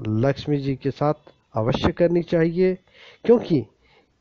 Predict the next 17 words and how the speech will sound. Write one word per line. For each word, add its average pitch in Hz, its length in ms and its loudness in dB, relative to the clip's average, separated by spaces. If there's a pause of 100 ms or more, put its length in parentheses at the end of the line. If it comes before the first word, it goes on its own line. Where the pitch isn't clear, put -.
(560)
यदि 156 300 4
लक्ष्मी 143 500 4
जी 170 240 4
आ 160 300 4
भी 170 160 4
जाए 160 340 4
तो 151 200 -2
बुद्धि 139 420 0
के 165 140 0
उपयोग 151 360 0
के 131 100 -2
बिना 147 520 0 (320)
उन्हें 160 300 6
रोक 147 380 2
पाना 139 540 -2
मुश्किल 123 640 -2
है। 180 240 0